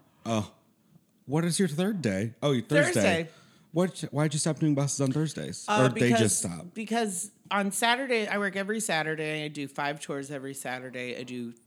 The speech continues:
Speaker 2: at least three on Sunday. And then adding one or two on Thursday, as much as I love doing it, by the time I get to that last bus on Sunday,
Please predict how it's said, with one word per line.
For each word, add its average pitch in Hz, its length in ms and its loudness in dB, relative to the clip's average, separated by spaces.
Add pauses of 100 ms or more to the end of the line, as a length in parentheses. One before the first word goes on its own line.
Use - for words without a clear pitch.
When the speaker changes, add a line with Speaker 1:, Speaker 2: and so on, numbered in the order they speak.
Speaker 2:
at 139 220 -6
least 185 260 -4
three 160 240 -6
on 147 160 -8
Sunday. 120 540 -8 (460)
And 156 200 -8
then 151 140 -6
adding 170 480 -4
one 170 280 -2
or 160 120 -2
two 160 280 -4
on 139 180 -8
Thursday, 175 760 -2
as 165 160 -6
much 202 240 -2
as 208 120 -4
I 175 100 0
love 156 260 -4
doing 185 240 -4
it, 196 180 -6 (140)
by 160 80 -2
the 156 100 -4
time 196 200 -4
I 196 40 -2
get 185 120 -4
to - 100 -14
that 156 220 -2
last 131 340 -6
bus 139 260 -4
on 123 160 -8
Sunday, 139 560 -6